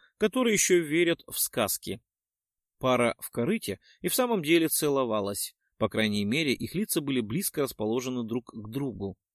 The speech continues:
Да, они и привлекли небольшое внимание охраны, но ненадолго. Корыто проплывало дальше. Никто не делал резких движений, водитель и пассажир не отлипали друг от друга.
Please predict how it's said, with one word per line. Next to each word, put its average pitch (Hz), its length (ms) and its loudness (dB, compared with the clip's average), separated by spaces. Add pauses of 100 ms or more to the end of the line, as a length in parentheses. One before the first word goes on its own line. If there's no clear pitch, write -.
(440)
Да, 101 320 4
они 139 340 0
и 175 40 -2
привлекли 180 580 0
небольшое 104 460 0
внимание 113 440 0
охраны, 226 380 0
но 170 200 -4 (200)
ненадолго. 117 760 -2 (520)
Корыто 110 580 2 (180)
проплывало 107 600 2
дальше. 190 460 0 (960)
Никто 214 340 2
не 220 140 -2
делал 180 400 6
резких 123 400 0
движений, 175 500 0 (320)
водитель 220 420 2
и - 40 -2
пассажир 170 520 0
не 196 160 -2
отлипали 147 520 -2
друг 120 340 -4
от 113 240 -4
друга. 98 500 -6